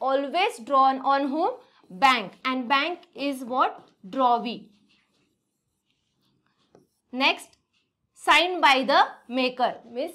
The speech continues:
it should be signed by the drawer. Who is drawing the check? The signature is important. And last is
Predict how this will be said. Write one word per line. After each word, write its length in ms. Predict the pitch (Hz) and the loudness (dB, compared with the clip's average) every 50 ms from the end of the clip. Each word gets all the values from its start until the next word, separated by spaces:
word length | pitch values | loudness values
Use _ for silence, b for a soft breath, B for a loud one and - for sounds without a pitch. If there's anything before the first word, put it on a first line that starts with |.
| - - | -12 -10
it 200 | 285 277 - - | -10 -10 -10 -10
should 300 | - 339 359 339 349 302 | -8 -4 -4 -4 -2 -4
be 160 | 359 349 359 | -4 -4 -2
signed 320 | - 294 269 262 262 262 | -2 -2 -2 -2 -2 2
by 240 | 226 254 240 226 226 185 | 4 4 4 4 2 2
the 180 | 269 330 - - B B B B B | 4 4 2 2 B B B B B
drawer. 520 | 202 240 277 262 254 247 233 247 240 247 240 | 0 4 8 8 8 8 6 2 -2 -2 -2
Who 220 | - 359 381 370 381 | -2 -2 -2 -2 -2
is 240 | 285 320 311 262 226 | -2 -4 -4 -4 -6
drawing 500 | 262 277 277 262 269 277 339 381 370 339 | 0 2 4 4 6 4 4 2 4 4
the 160 | 339 320 320 - | 2 2 2 -2
check? 380 | - 302 269 330 - - - b b b b b b b | -4 0 0 0 0 -2 -10 b b b b b b b
The 160 | 226 247 285 294 | -4 -2 -2 -2
signature 640 | 294 339 285 226 285 285 294 285 294 320 311 214 214 - | -2 -4 -4 -4 -2 -4 -4 -4 -2 -2 -2 -2 -2 -2
is 320 | 254 320 453 523 - - - - | -2 -2 -2 -4 -6 -10 -12 -6
important. 760 | 277 277 262 240 - 262 233 233 226 226 226 214 180 - - - _ _ _ _ _ _ _ _ _ _ _ - | -4 -4 -4 -4 -2 0 0 0 0 0 -6 -6 -6 -8 -14 -20 _ _ _ _ _ _ _ _ _ _ _ -2
And 240 | 254 269 262 262 262 | -2 0 2 4 6
last 320 | 269 277 294 349 427 - - - | 6 8 6 6 4 0 -6 -4
is 240 | 285 311 359 359 | -2 -2 -2 -4